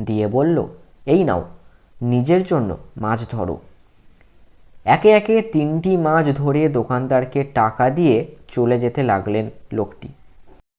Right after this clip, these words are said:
যাওয়ার সময় দোকানদার জিজ্ঞেস করল, "আপনি যে মাছগুলো ধরলেন, সেগুলো ধরে আপনি কী অর্জন করলেন? আপনার সময়ও নষ্ট হলো এবং আপনাকে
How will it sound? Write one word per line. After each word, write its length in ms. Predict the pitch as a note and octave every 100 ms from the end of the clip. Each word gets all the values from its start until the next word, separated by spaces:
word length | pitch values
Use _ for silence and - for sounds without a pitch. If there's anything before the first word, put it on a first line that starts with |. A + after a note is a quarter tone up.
| _ - - - _ A#2
যাওয়ার 380 | A#2 A2+ C#3+ D#3
সময় 400 | - C#3+ A#2+ - - -
দোকানদার 580 | G#2+ A2 B2+ C3+ C#3 C#3
জিজ্ঞেস 400 | A2 G#2+ B2+ B2+
করল, 260 | A2 F#2+ - - -
"আপনি 340 | - G#2 C#3+ C#3+
যে 120 | D3
মাছগুলো 460 | A#2+ G2+ G2+ A2 G#2
ধরলেন, 440 | - B2+ D#3+ C#3+ - - - -
সেগুলো 460 | - - E3 F#3 G3
ধরে 260 | F3+ F#3+ -
আপনি 340 | - B2+ D3 D3
কী 200 | - E3+
অর্জন 420 | F#3 F#3+ F#3+ F#3+ F#3+
করলেন? 420 | G3 G#3 F#3+ F#2+ - - _ - _ - -
আপনার 400 | G#2 - G2+ C#3 - - - -
সময়ও 640 | - - C3 B2 C3+ D#3 F3
নষ্ট 320 | F3+ F3 F3+
হলো 380 | D#3+ B2 G2+ - - -
এবং 360 | D#3+ D#3 A2+ F2+ - - - -
আপনাকে 840 | G2+ A#2+ B2 - E3+ F3 F3 F3